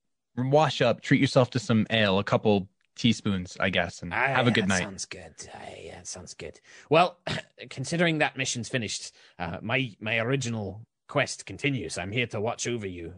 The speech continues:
Speaker 2: Uh, like I said, uh, the, the spirits of the Fey-, of the Feywild that have watched you and your father for a long time, um, they're worried. You keep vanishing from view, so I'm here to keep an eye on you, and I'm not going anywhere.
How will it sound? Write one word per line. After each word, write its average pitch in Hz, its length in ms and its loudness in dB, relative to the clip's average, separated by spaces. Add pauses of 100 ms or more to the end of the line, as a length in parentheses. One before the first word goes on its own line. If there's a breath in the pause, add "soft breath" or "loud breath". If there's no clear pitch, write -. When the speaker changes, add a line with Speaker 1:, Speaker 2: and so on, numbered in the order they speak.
(120)
Speaker 2:
Uh, 90 280 -14 (260 soft breath)
like 117 140 -2
I - 40 -6
said, 101 360 -4 (380 soft breath)
uh, 85 260 -8
the, 92 400 -6
the 95 360 -6
spirits 143 520 -2
of 104 80 -6
the 98 80 -8
Fey-, 127 220 -2
of 92 320 -6
the 98 60 -10
Feywild 104 460 -4
that 95 160 -6
have 90 240 -10 (120)
watched 107 460 -6
you 107 140 -4
and 92 120 -8
your 85 140 -8
father 113 400 -4
for 95 200 -8
a 98 100 -6
long 107 280 -6
time, 98 340 -6 (440 soft breath)
um, 87 220 -10
they're 107 160 -2
worried. 123 400 0 (340)
You 95 80 -8
keep 123 220 -8
vanishing 113 400 -4
from 95 200 -8
view, 110 200 -4
so 98 140 -6
I'm 151 120 0
here 151 160 0
to 131 100 -6
keep 139 200 -4
an 131 80 0
eye 127 160 -2
on 101 100 -6
you, 87 100 -8 (300)
and 98 100 -8
I'm 131 80 -2
not 123 160 -6
going 117 260 -8
anywhere. 87 340 -10